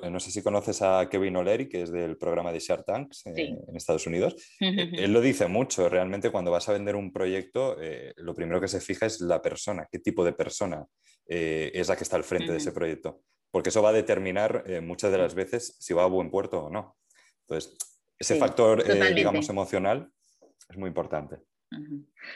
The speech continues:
Speaker 2: Y el tema del equipo. Por
Speaker 1: Total.
Speaker 2: ejemplo, en, aquí no, pero en el equipo de inversoras europeas jamás invertimos donde haya parejas. Donde haya <laughs>
Speaker 1: ¿Y a-, amigos? ¿Entre amigos sí?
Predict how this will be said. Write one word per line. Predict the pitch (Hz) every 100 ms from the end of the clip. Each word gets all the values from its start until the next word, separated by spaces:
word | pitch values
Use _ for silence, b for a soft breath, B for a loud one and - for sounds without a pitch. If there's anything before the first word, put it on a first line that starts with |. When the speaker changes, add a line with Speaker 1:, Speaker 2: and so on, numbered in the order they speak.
| B 226 -
Speaker 2:
Y | 214
el | 185 170
tema | 208 190 247
del | 247 196
equipo. | 147 180 - 143 139 _ _ b -
Por | 180 180
Speaker 1:
Total. | 196
Speaker 2:
ejemplo, | 190 160 147 -
en, | 165 160 156 160 151
aquí | 165 208 214
no, | 175 151
pero | 156 147
en | 151
el | 147
equipo | 147 - 156 185
de | 196
inversoras | 185 185 - 180 170
europeas | 175 165 - 175 214 240 -
jamás | - 175 170 180 196
invertimos | 233 190 160 - 165 185 233 240 -
donde | 165 156 151 147
haya | 151 151 175 180 165 151 143 135 -
parejas. | 147 147 - 143 - _ _ _ _ _ _ _ - _ _ _ _
Donde | - 160 156
haya | 156 156 -
<laughs> | - - 185 - 208 - 104
Speaker 1:
¿Y |
a-, | 101 -
amigos? | 98 117 170 -
¿Entre | 110 107
amigos | 117 127 -
sí? | -